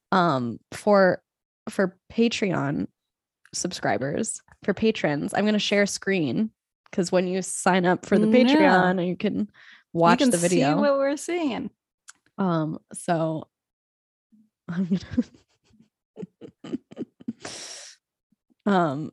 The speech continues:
Speaker 1: just scroll through this website's, uh,
Speaker 2: Website in quotes.
Speaker 1: <laughs> Yeah.
Speaker 2: <laughs>
Speaker 1: Run by a team of humans, also in quotes.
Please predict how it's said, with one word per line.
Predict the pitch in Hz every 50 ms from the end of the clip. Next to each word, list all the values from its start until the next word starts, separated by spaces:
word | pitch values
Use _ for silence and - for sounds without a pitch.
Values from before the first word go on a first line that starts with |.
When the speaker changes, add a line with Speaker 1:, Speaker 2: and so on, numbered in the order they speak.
| -
Speaker 1:
just | 196 - 180 185 - - - -
scroll | - - - - - 220 220 220
through | 214 - 208 180 175 - -
this | - 170 165 180 - - - _ _ _ _ -
website's, | 180 180 196 202 214 208 - 247 240 240 240 240 240 - - - - - _ _ _ _ _ _ _ _ _ _ _ _ _ _ _ _
uh, | - 190 180 180 165 151 170 170
Speaker 2:
Website | 147 - 175 170 165 156
in | 160 170 165
quotes. | - - 196 190 175 175 - - - - _ _ _ _ -
Speaker 1:
<laughs> | 277 262 - - - - - - - - - - -
Yeah. | 233 277 226 - - _ _ _ - - - 214 -
Speaker 2:
<laughs> | - 302 - _ - - - - 320 262 190
Speaker 1:
Run | 196 220 220 220 233 220
by | 208 196 185 180 - - _ -
a | 208
team | - - 214 202 190
of | 190 170 170 - _ _
humans, | - - - 226 220 214 214 175 156 165 175 165 - - -
also | - 190 190 196 - 196 175
in | 170 175
quotes. | - 180 156 156 151 - -